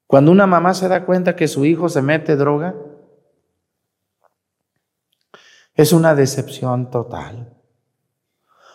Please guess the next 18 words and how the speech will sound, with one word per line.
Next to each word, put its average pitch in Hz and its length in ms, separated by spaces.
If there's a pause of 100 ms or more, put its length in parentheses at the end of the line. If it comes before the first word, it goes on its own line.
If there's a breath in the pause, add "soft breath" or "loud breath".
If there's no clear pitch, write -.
(160 soft breath)
Cuando 143 260
un 175 140
papá 175 400
y 170 80
una 175 180
mamá 156 300
se 165 120
dan 165 180
cuenta 160 340
que 147 120
su 131 180
hija 147 280
es 156 80
muy 160 160
livianita 151 600
con 135 120
los 120 200
hombres, 160 400